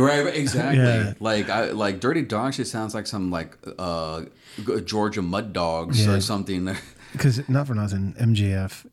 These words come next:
Speaker 2: I don't know if he comes up with his own shit, which I'm thinking
Speaker 1: I'm,
Speaker 2: he
Speaker 1: I'm pretty
Speaker 2: does.
Speaker 1: sure he does, yeah.
Speaker 2: And some of the shit where he goes, "'Cause I'm better than you, and you know it."
Speaker 1: <laughs>
Speaker 2: No, it was it. Uh, "Yeah, I'm better than you, and you know it."
Speaker 1: Yeah.
Speaker 2: And then what's the other one? Uh, but theirs now is, uh, "I'm better than you,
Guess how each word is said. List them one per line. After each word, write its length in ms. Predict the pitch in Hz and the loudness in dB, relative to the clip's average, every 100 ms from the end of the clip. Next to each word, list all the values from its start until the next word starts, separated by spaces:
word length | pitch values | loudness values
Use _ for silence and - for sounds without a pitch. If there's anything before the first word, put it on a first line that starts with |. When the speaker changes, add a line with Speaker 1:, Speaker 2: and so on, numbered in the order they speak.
| - | -4
Speaker 2:
I 80 | 120 | 0
don't 140 | 127 | 2
know 40 | 117 | 2
if 100 | 120 | 0
he 60 | |
comes 200 | 113 110 | -2 0
up 140 | 107 107 | 0 0
with 80 | 98 | -2
his 100 | 98 | -2
own 180 | 101 95 | -2 -4
shit, 240 | - 98 - | -4 -6 -6
which 160 | 117 98 | -8 -6
I'm 160 | 101 - | -8 -10
thinking 260 | - 104 135 | -6 -2 -2
Speaker 1:
I'm, 40 | |
Speaker 2:
he 80 | - | -2
Speaker 1:
I'm 80 | - | -2
pretty 100 | 90 | 0
Speaker 2:
does. 100 | 90 78 | 0 -2
Speaker 1:
sure 120 | - 76 | -6 -10
he 80 | |
does, 200 | 73 76 | -8 -8
yeah. 100 | 78 76 | -8 0
Speaker 2:
And 100 | 123 | 2
some 140 | 131 | 4
of 80 | 135 | 4
the 60 | 117 | 4
shit 180 | 127 | 4
where 80 | 117 | 6
he 80 | 120 | 6
goes, 220 | 113 98 | 4 2
"'Cause 160 | - 110 | 2 2
I'm 240 | 139 175 | 4 6
better 300 | 143 156 165 | 6 4 4
than 180 | 165 170 | 4 4
you, 320 | 165 175 175 - - - - | 6 4 2 -2 -18 -12 -4
and 220 | 92 98 | 0 4
you 80 | 101 | 4
know 260 | 92 67 | 2 -2
it." 140 | 67 - - | -8 -12 -16
Speaker 1:
<laughs> 200 | - - 123 127 117 98 - 170 | -14 -2 2 2 2 -4 -6 2
Speaker 2:
No, 180 | 139 127 | 4 4
it 180 | 120 | 4
was 180 | 139 120 | 4 4
it. 220 | 113 101 _ 120 | 4 0 _ 0
Uh, 60 | |
"Yeah, 300 | 117 135 110 | 4 4 4
I'm 100 | 113 | 4
better 200 | 123 120 | 4 4
than 120 | 120 | 6
you, 160 | 120 123 | 6 6
and 140 | 110 | 4
you 80 | 110 | 4
know 220 | 107 101 | 2 2
it." 180 | 82 - | -2 -4
Speaker 1:
Yeah. 300 | 104 95 85 80 - - - - | -2 -2 -2 -6 -14 -18 -18 -2
Speaker 2:
And 120 | 110 | 2
then 120 | 107 107 | 4 2
what's 200 | 110 - | 0 2
the 120 | 107 | 2
other 140 | 110 | 4
one? 340 | 110 113 113 139 _ _ | 2 2 -2 -6 _ _
Uh, 60 | 123 | 0
but 100 | 120 | 4
theirs 280 | 127 151 131 | 4 4 4
now 220 | 127 127 | 4 4
is, 200 | 117 104 | 4 2
uh, 220 | 107 98 | 2 2
"I'm 180 | 107 110 | 2 2
better 200 | 107 113 | 2 2
than 220 | 110 107 107 | 2 2 2
you, 380 | 110 107 107 | 2 2 0